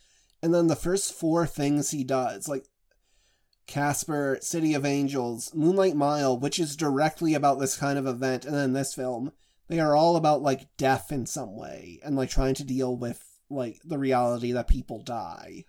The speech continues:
Um, but also his current, but also his wife, Amy Brenneman, cameos as the Baudelaire's mother in this briefly. Um,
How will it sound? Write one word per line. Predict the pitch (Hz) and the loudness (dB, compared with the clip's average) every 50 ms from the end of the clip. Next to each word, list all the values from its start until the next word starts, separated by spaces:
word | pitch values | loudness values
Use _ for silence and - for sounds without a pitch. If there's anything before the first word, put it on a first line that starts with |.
| _ - | _ -20
Um, | - 170 170 170 180 _ _ _ _ _ _ _ _ _ _ _ _ _ _ _ _ _ _ _ _ _ _ _ - | -20 -18 -18 -18 -20 _ _ _ _ _ _ _ _ _ _ _ _ _ _ _ _ _ _ _ _ _ _ _ -10
but | 127 - - | -10 -8 -6
also | 120 139 151 156 - 175 160 156 | -4 -6 -4 -4 -4 -4 -4 -2
his | 139 165 165 156 151 - - - | -2 -2 -2 -2 -2 -4 -8 -8
current, | - - 185 233 370 415 - - _ _ _ _ _ _ | -8 -6 -4 -4 -4 -4 -6 -8 _ _ _ _ _ _
but | - 170 147 147 | -8 -6 -4 -2
also | 147 151 151 160 | -2 -2 -2 -2
his | 151 165 147 143 | -2 -2 -2 -2
wife, | 156 175 202 214 - - | -2 -2 -2 -2 -4 -6
Amy | - 156 156 185 196 185 | -2 0 4 4 4 4
Brenneman, | 165 196 233 262 233 175 151 147 156 160 151 | 4 2 0 0 0 0 0 0 0 0 0
cameos | - 147 147 147 165 170 165 170 175 175 175 165 156 | 0 -2 0 0 2 2 2 2 2 2 0 0 -2
as | - 117 151 156 165 165 160 151 151 - - - - - | -4 -6 -4 -4 -4 -4 -6 -8 -10 -10 -12 -14 -12 -10
the | - 156 143 | -8 -8 -6
Baudelaire's | 147 147 143 147 160 156 160 170 175 180 170 156 143 | -4 -4 -4 -2 -2 0 2 2 2 2 2 0 0
mother | 135 135 170 190 165 135 104 87 73 71 - - | 0 2 2 0 -2 -4 -8 -10 -12 -14 -14 -14
in | 117 120 107 | -14 -14 -12
this | 98 90 - - - | -12 -12 -12 -12 -12
briefly. | - - - - - - - - - - - - | -12 -12 -14 -14 -16 -20 -20 -20 -18 -18 -16 -14
Um, | 165 175 | -14 -14